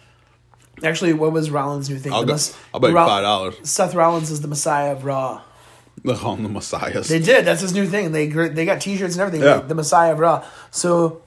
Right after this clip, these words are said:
Speaker 1: if they call them the disciples, I swear to Christ, I will throw <laughs> down.
Speaker 2: Oh.
Speaker 1: That got a little extra. I know, but
Speaker 2: Little extra.
Speaker 1: it's kinda stupid. But moving on,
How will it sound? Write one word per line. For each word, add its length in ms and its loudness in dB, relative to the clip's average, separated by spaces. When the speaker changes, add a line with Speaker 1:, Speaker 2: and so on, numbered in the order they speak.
Speaker 1:
if 140 -2
they 120 2
call 260 4
them 180 2
the 80 -2
disciples, 560 0
I 100 -2
swear 280 -2
to 60 -4
Christ, 360 -4
I 60 -4
will 100 -8
throw 160 -8
<laughs> 20 -10
down. 600 4
Speaker 2:
Oh. 140 -6
Speaker 1:
That 140 -2
got 120 2
a 40 0
little 180 0
extra. 460 -4
I 80 -4
know, 240 0
but 460 4
Speaker 2:
Little 260 -6
extra. 580 -10
Speaker 1:
it's 220 -2
kinda 200 -2
stupid. 480 -8
But 440 -4
moving 300 -4
on, 460 -4